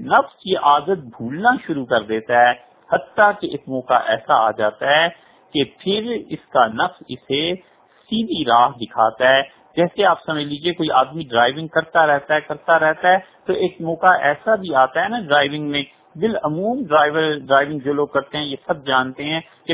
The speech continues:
پہلے تو سوچنا پڑتا تھا کہ کون سا گیئر لگانا ہے، کیا کرنا ہے، کیا کہاں بریک لگانی ہے، اور پھر ایک وقت ایسا آتا ہے جب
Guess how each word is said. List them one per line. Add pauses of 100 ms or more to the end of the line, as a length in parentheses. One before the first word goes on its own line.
پہلے
تو
سوچنا
پڑتا
تھا
کہ
کون
سا
گیئر
لگانا
ہے،
کیا
کرنا
ہے،
کیا
کہاں
بریک
لگانی
ہے، (260)
اور (100)
پھر
ایک
وقت
ایسا
آتا
ہے
جب